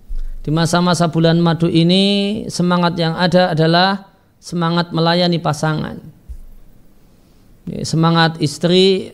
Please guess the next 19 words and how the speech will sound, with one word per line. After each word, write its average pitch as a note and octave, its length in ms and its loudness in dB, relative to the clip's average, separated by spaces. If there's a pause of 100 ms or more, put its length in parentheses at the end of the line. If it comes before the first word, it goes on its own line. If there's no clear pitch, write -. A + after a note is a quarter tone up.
melayani D#3+ 480 0
suami, D#3 480 0
semangat D#3 480 -2
suami E3 240 0
melayani F3 480 0
istri. - 400 -8 (1500)
Hmm. - 320 -6 (240)
Kemudian F#3+ 320 4
ada G3+ 160 2
fase G#3 320 0
yang E3 160 0
kedua. D3+ 480 -2 (1040)
Fase D#3 320 0
di F3 100 2
mana G3+ 680 2 (340)
semangatnya F#3 480 0
sudah F#3 240 2
tidak E3+ 320 -2
lagi F#3+ 400 2